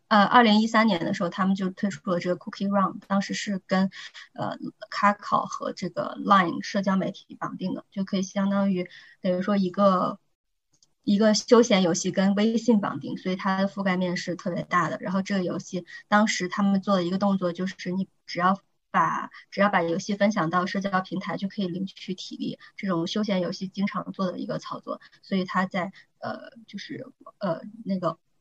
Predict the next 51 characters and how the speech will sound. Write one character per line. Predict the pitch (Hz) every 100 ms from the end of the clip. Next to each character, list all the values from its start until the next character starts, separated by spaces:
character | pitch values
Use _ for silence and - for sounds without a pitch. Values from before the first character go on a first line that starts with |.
| _ _ _ _ - -
呃， | 180 170
日 | 226 214
韩 | 185 170
那 | 190
边 | 180 175
的 | 175 165
这 | - 160
个 | 156 - - - _ _
就 | - 180
特 | 175
别 | 175 165 165
的 | 180
火 | - -
爆。 | 170 - _ _ _ _ _ _ _ _ - -
然 | - 214
后 |
后 | 262
面 | 262 240
其 | 247
实 | 247
他 | 247
们 | 254
出 | - 262
了 | 240
两 | 156 202
个 | 202 202 185
新 | - 220 214
的 | 175
游 | 160 202
戏， | - - - - _
都 | 226
是， | 233 226
呃， | 196 175 - - 190 - -
这 | 202 175
个 | 175
姜 | 208
饼 | 196 165
人 | - - - - - _
I | 202 196
P | -
的， | 190 165
一 | 185
个 | 190 202
是 | 214 202
叫 | 185
Cookie | 185 - 214 - 214 202
Wars， | 185 196 - 202 - _
一 | - 196
个 | 202
是 | - 202 180
叫， | - 180 -